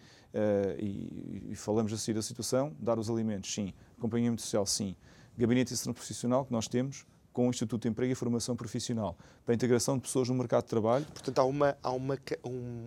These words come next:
Speaker 2: um caminho a percorrer
Speaker 1: Há um
Speaker 2: de,
Speaker 1: caminho a percorrer,
Speaker 2: do
Speaker 1: é um trabalho
Speaker 2: problema
Speaker 1: em
Speaker 2: a uma
Speaker 1: rede.
Speaker 2: solução e a não voltar a cair no problema.
Speaker 1: Exatamente. Eh, é isso que nós fazemos. Nós também temos um consórcio com a Câmara Municipal de Odivelas,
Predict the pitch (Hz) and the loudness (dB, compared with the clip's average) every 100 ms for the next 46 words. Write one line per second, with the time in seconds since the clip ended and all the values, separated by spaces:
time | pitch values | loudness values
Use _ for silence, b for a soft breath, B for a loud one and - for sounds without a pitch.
0 | - 131 - 156 170 190 156 - - 127 | -6 -6 2 4 4 2 0 -2 -8 -2
1 | 147 160 160 B - 113 123 139 131 - | 4 4 2 B 0 4 6 6 4 0
2 | 117 - 156 165 175 - - 190 185 180 | 2 6 8 10 10 12 12 12 10 10
3 | 185 113 196 180 - 185 180 190 180 160 | 10 10 6 4 6 8 10 8 4 4
4 | 165 170 190 185 170 170 165 170 156 151 | 6 8 6 6 4 4 2 4 2 2
5 | 135 113 92 98 - b b b b 101 | -6 -6 -10 -12 -20 b b b b 2
6 | 113 139 107 90 - B B B B - | 2 4 0 -2 -10 B B B B -6
7 | 95 85 101 107 - - 117 - 131 127 | -2 0 4 4 4 2 0 2 0 0
8 | 101 104 117 117 113 123 110 107 113 113 | 0 -2 0 2 2 0 0 -2 -2 -2
9 | 120 107 107 110 98 107 107 107 98 104 | -2 -2 -2 -6 -4 -2 0 -2 -4 -4
10 | 104 107 110 120 123 156 | -2 -2 0 2 2 0